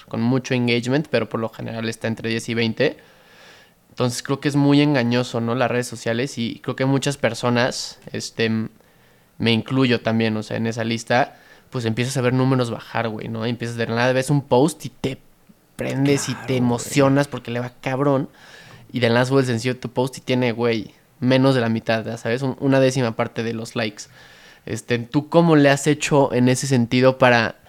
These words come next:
Speaker 1: para que no te desmotive a veces cuando no estás como performing como quieres? Este, mm, he escuchado también de muchos de mis amigos creadores,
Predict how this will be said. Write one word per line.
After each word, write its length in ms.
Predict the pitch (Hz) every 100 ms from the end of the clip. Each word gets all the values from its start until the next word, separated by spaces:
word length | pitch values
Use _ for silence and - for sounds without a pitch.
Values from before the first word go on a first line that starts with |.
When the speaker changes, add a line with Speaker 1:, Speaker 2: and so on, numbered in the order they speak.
| - - - - _ _ _ _ -
Speaker 1:
para 200 | 127 123
que 120 | 131
no 160 | 135 135
te 80 |
desmotive 580 | 156 143 120 117 135 131
a 60 | 123
veces 400 | 127 123 131 -
cuando 260 | 123 117
no 260 | 117 120 123
estás 420 | 120 - 127 120
como 280 | - 120 113
performing 680 | 120 113 - 123 123 120 120
como 240 | 120 113
quieres? 580 | - 127 117 202 302 - -
Este, 380 | 120 - 113
mm, 240 | 113 110 107
he 60 | -
escuchado 460 | 123 147 - 135 139
también 340 | 117 120 123
de 280 | 123 123 117 - _ _ _ _ _ _
muchos 320 | 131 131 143
de 80 | 139
mis 180 | 123 117
amigos 400 | 113 117 120 123
creadores, 680 | 120 117 113 120 - -